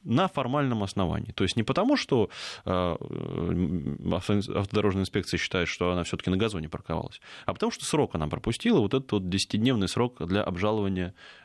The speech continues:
э, этих, э, правонарушений такого рода. Вот, поэтому мы, э, в О Н Ф считаем, что подобные случаи, они должны, э,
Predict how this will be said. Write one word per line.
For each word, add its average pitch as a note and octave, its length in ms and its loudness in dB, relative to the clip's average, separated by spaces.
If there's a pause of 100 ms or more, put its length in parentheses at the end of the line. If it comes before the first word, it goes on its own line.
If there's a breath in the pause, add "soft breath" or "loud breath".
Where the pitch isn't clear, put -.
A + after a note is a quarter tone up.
э, D#2+ 260 0
этих, G2 400 -2
э, E2 1040 0
правонарушений F2 640 -4
такого E2 340 0
рода. - 240 -4 (560 loud breath)
Вот, E2+ 140 -2
поэтому D#3 380 2
мы, G3+ 360 2
э, G2+ 340 2
в G2+ 100 2
О A#2+ 60 6
Н A2+ 120 2
Ф F2 100 -2
считаем, G2+ 360 -2
что - 160 -4
подобные G2+ 480 0
случаи, F#2 460 0 (340 loud breath)
они A#2 180 2
должны, G#2 580 0
э, E2+ 420 0